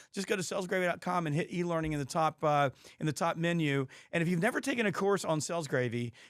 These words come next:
uh, you can take your very first course for free, any course you want. Just pick any one and just use the, uh, the, the,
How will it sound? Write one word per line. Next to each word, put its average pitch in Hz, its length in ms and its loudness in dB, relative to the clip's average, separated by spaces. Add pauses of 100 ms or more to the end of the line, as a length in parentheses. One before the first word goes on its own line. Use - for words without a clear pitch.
uh, 151 200 0
you 175 140 -2
can 196 140 -4
take 190 200 -6
your 170 120 0
very 180 240 -2
first 208 240 -4
course 185 220 -6
for 156 160 -4
free, 156 500 0 (180)
any 190 160 2
course 220 300 -2
you 226 80 -8
want. 196 280 2
Just 147 160 -8
pick 165 180 0
any 208 140 0
one 175 320 2 (240)
and 147 100 -4
just 156 200 -6
use 185 420 -2
the, 175 280 2
uh, 151 280 6 (120)
the, 160 300 0
the, 147 380 0